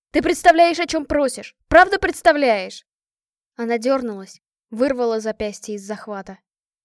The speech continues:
«Сколько людей пострадает из-за меня, представляешь? Из-за дурацкой прихоти!»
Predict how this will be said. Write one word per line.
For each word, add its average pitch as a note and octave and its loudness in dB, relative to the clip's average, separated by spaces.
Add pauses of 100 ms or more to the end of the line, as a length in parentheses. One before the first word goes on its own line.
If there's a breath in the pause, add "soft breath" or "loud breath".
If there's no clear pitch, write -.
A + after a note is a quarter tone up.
«Сколько D4+ -4
людей C#4+ -4
пострадает C4 -4
из-за A3 -10
меня, G#3+ -10
представляешь? D4 0 (100)
Из-за C#4 -2
дурацкой E4+ 4
прихоти!» C#4+ -4